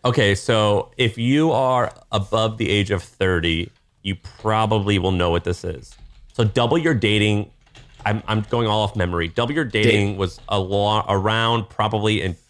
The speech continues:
Speaker 1: year two thousand one to two thousand and eight, maybe. And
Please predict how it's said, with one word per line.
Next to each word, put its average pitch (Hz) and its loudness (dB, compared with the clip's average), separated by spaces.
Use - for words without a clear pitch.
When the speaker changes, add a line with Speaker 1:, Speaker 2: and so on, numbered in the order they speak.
Speaker 1:
year 113 0
two 117 -4
thousand 107 -2
one 117 0
to 110 -6
two - -4
thousand 101 0
and 92 0
eight, 104 0
maybe. 90 -4
And 113 2